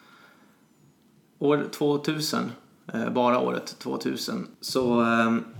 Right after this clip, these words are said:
uppskattade man att, eh, eh, klimatförändringarna orsakade fem komma fem miljoner disability adjusted life years. Alltså ett förlorat år av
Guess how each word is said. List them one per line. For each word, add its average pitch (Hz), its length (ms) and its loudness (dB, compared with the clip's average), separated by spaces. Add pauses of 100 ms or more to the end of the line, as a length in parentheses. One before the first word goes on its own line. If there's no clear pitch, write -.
(1080)
uppskattade 117 440 0
man 107 180 4
att, 104 240 -4
eh, 110 240 2 (1200)
eh, 117 320 -6
klimatförändringarna 113 920 0 (300)
orsakade 117 760 -4
fem 127 240 0
komma 120 200 2
fem 107 360 -2
miljoner 113 640 0 (220)
disability 117 800 -2
adjusted 117 520 -4
life 120 340 2
years. - 280 -6 (1300)
Alltså - 560 -4 (180)
ett - 560 -8 (160)
förlorat 110 500 2
år - 220 -2
av - 220 -4